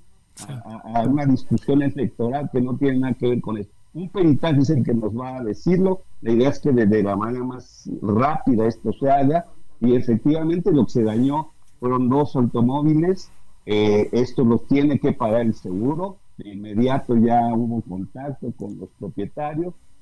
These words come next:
Speaker 2: y se tiene que resolver de inmediato.
Speaker 1: Oye,
Speaker 2: Así,
Speaker 1: chicos,
Speaker 2: así de concreto.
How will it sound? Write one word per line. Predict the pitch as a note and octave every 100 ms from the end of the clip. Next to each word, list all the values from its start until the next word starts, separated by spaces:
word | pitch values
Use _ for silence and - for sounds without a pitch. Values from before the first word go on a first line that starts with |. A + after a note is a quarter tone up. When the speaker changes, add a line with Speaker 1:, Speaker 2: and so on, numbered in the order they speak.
| -
Speaker 2:
y | G#2+ G#2
se | -
tiene | - B2+ C3+
que | A#2 B2+
resolver | B2 A2+ G#2 A#2 G#2+
de | G2+
inmediato. | E2+ D#2+ C#2 - _ _ -
Speaker 1:
Oye, | C#3+ D3
Speaker 2:
Así, | - G3+
Speaker 1:
chicos, | C4+ F3+ -
Speaker 2:
así | - A#2+
de | A#2
concreto. | G#2+ G2 G2 F2+ -